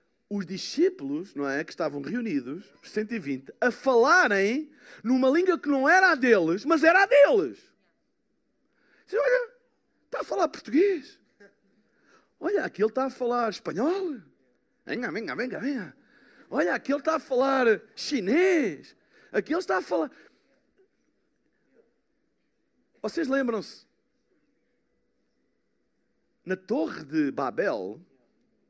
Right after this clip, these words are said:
as línguas, houve uma confusão de línguas, porque as pessoas começaram a construir uma torre para chegar a Deus, e Deus confundiu as línguas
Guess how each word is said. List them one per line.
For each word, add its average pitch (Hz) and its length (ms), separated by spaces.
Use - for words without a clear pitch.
as 180 140
línguas, 170 1000
houve 185 220
uma 196 140
confusão 240 920
de 220 100
línguas, 135 640
porque 180 220
as 196 100
pessoas 254 640
começaram 202 380
a 185 40
construir 170 460
uma 147 140
torre - 320
para 175 200
chegar 135 360
a - 20
Deus, 160 320
e 131 60
Deus 156 300
confundiu 170 680
as 247 80
línguas 196 560